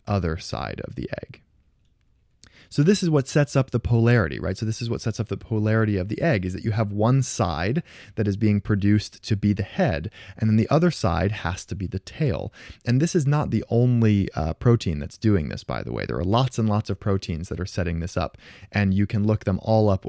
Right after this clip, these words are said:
on your own time. You have bicoid, you have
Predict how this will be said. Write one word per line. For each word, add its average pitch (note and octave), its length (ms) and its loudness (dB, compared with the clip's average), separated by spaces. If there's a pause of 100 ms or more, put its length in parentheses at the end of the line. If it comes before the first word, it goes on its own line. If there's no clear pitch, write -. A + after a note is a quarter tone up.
on F#2+ 160 0
your E2+ 120 -2
own E2 160 -2
time. D#2 280 -6
You C2 100 -6
have F2 420 -6
bicoid, E2 520 0
you E2+ 100 -4
have D#2+ 380 -4